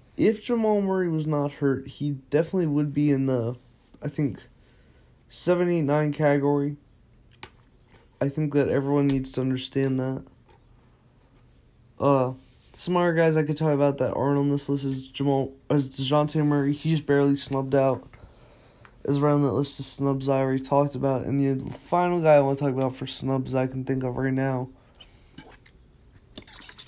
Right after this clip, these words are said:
is Mike Conley. I wanna mention all those guys are great players. Mike Conley, I don't actually think deserved to be the All-Star, if I'm being completely honest.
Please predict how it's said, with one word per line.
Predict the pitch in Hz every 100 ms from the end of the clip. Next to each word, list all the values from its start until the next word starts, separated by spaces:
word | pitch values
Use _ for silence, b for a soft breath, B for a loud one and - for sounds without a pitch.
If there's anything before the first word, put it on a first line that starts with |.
| - - B B B B B B
is | 139 127
Mike | 131 131
Conley. | 135 131 127 127 131 131 B B B - - b b b b b b _
I | 123
wanna | 160 156
mention | 147 147 95
all | 139
those | 143 139
guys | 143 139
are | 139
great | 135 135 135
players. | 139 135 131 131 -
Mike | - 190
Conley, | 160 151 147
I |
don't | 143 135
actually | 131 -
think | 127 131 131
deserved | 127 131 127
to |
be | 123 127
the | 123
All-Star, | 123 123 - 127
if | 123 127
I'm | 127
being | 123 123 123
completely | 127 - 127 127
honest. | 127 123 127 - -